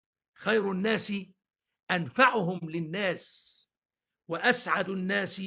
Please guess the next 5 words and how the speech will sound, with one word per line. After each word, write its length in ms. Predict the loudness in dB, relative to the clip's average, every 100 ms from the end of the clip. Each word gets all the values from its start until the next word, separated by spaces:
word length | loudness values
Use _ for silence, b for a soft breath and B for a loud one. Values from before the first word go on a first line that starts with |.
| -10
من 220 | -6 -6 -2
أسعد 400 | 0 0 0 -2
الناس. 720 | -4 -4 -2 -2 -4 -12 -20 -20 -20 _ _ _ _ _ _ _
ده 160 | -12 -2
حكمة، 460 | 0 0 -4 -8